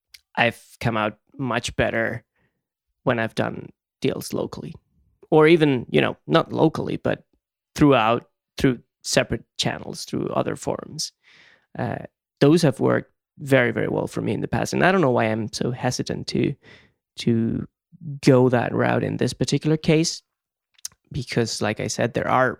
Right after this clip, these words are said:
and like you said, Marius, there are ways to protect yourself against fraud, and, and, and it's usually easy to tell, right? I've had a, a guy back,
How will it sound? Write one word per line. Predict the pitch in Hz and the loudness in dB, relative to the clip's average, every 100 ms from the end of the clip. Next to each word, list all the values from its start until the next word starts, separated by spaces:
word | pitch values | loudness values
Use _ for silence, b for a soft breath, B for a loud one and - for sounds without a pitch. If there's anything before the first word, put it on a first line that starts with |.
| _ | _
and | - - 123 123 | -8 -4 -2 -2
like | 113 - | -4 -6
you | |
said, | - 143 - | -2 0 0
Marius, | 90 - - | -4 -6 -2
there | 117 - | -2 0
are | 127 107 | 0 0
ways | 95 - | -4 -6
to | - | -8
protect | - 120 120 | -4 -4 -2
yourself | 131 - 131 127 | -2 0 0 0
against | 120 117 - - | -4 -4 -6 -12
fraud, | - - 110 123 | -6 -4 -2 -2
and, | 107 - | -4 -6
and, | - 98 76 - | -8 -10 -12 -12
and | - 117 | -8 -4
it's | 127 175 - 254 | -2 -2 -2 0
usually | 254 - 139 120 - _ | 0 0 0 -2 -4 _
easy | 147 - - | -6 -6 -6
to | - - | -8 -8
tell, | - - - _ _ _ | -6 -6 -8 _ _ _
right? | - 156 _ B B B - | -6 -6 _ B B B 2
I've | 160 175 | 4 4
had | 139 | 2
a, | - _ - 143 | 0 _ -6 -2
a | |
guy | 127 113 | 0 0
back, | - - 110 | -2 -2 -4